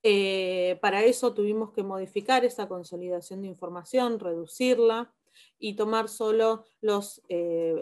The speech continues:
las historias clínicas de los pacientes y los datos de laboratorio para identificar los casos positivos que se iban internando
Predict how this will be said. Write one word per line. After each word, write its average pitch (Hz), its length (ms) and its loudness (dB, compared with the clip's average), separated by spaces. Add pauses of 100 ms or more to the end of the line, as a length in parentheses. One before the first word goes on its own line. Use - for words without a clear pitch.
las 165 200 -14
historias 208 340 -4
clínicas 214 400 0
de 208 80 -2
los 202 80 -2
pacientes 214 560 -4
y 185 200 -8
los 170 200 -6
datos 202 600 -2
de 190 260 -4
laboratorio 202 800 0 (240)
para 180 180 -2
identificar 175 680 -6
los 156 180 -8
casos 180 300 -14
positivos 180 560 -10
que 151 80 -20
se - 160 -14
iban 175 260 -10
internando 202 760 -4